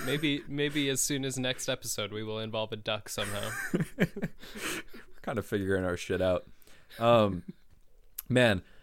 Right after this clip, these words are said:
Speaker 2: I wanna bring up the, the sex couch story again because our readers didn't,
Speaker 1: <laughs> Yeah.
Speaker 2: our listeners didn't get to hear that one. <laughs>
Speaker 1: Let's, let's talk about the se-,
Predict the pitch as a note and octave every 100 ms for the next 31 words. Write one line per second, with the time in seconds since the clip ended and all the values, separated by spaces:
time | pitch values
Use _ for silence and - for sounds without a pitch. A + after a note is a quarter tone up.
0 | - - - - - - - - C3+ F#3
1 | D3+ B2+ B2+ C3 - A2 G2+ F#2 F#2 -
2 | B2+ - - A2 F#2+ - - G2+ F#2 F2
3 | F2 F2+ F2 E2 F2+ G2 F#2 F2+ F2+ G2+
4 | G2+ G2 - - - F#3 - E3 - E3+
5 | D#3 A#2+ A#2+ - A2+ G#2+ - - A2 A2+
6 | - F#2+ A2 G#2+ F#2+ F2 G2+ - B2+ -
7 | - E3+ D#3 - - - D3 C3 - -
8 | A#2+ A2+ A2+ A2 G#2+ -